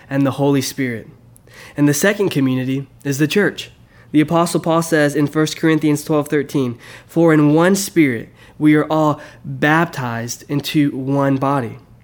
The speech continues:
Not only are we a new creation,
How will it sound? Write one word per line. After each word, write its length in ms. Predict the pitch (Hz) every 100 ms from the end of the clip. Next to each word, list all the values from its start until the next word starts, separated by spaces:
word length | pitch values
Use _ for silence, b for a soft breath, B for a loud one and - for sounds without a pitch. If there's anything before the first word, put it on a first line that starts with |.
| _ _ - - B B B -
Not 340 | 160 170 175 -
only 560 | 170 190 185 165 151
are 200 | 151 147
we 300 | 147 151 147 151
a 180 | 143
new 320 | 143 147 165 170
creation, 760 | - 151 135 143 - 113 131